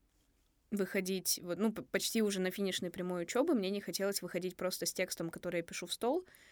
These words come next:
потому что я не сильно стремлюсь в академию. Мне хотелось создать что-то,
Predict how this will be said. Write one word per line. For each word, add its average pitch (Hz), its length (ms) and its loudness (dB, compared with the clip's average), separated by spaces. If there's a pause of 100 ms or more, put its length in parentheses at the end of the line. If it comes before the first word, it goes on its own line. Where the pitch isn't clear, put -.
(260)
потому 185 240 -2
что - 180 -4
я 170 340 0
не 170 300 -2
сильно 165 580 -2
стремлюсь 190 440 0
в 180 40 2
академию. 202 640 2 (360)
Мне 185 140 2
хотелось 202 640 2 (520)
создать 202 360 2
что-то, 214 520 2